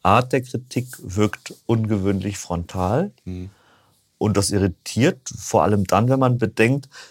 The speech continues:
Speaker 1: dass die kritisierenden Fachgesellschaften Teil des Leitlinienprozesses waren.
Speaker 2: Ja.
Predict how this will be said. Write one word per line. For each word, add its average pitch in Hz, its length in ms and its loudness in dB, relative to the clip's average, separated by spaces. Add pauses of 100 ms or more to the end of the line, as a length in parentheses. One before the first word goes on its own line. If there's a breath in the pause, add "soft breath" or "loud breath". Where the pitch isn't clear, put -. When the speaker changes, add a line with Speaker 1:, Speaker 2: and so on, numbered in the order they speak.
Speaker 1:
dass - 220 2
die 101 100 -2
kritisierenden 110 600 2
Fachgesellschaften 113 1080 -4
Teil 139 280 2
des 147 160 -8
Leitlinienprozesses 110 1080 -4
waren. 60 300 -8 (600)
Speaker 2:
Ja. 95 220 -2